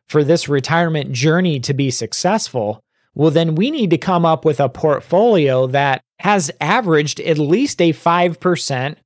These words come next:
rate of return, average annual rate of return.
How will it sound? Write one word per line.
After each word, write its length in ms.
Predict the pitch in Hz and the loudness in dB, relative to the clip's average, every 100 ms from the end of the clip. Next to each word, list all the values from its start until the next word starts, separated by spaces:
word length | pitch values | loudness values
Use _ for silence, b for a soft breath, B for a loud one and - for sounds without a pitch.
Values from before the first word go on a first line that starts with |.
| - | -6
rate 280 | 139 160 151 | 0 2 2
of 100 | 143 | 0
return, 580 | 143 135 185 214 135 | 0 0 -2 -2 -4
average 500 | - 143 170 165 151 | -4 -2 0 2 2
annual 380 | 151 175 208 175 | 0 0 2 2
rate 220 | 131 127 | 2 0
of 80 | 120 | 0
return. 600 | 113 113 127 113 120 190 | -2 -4 -4 -6 -6 -8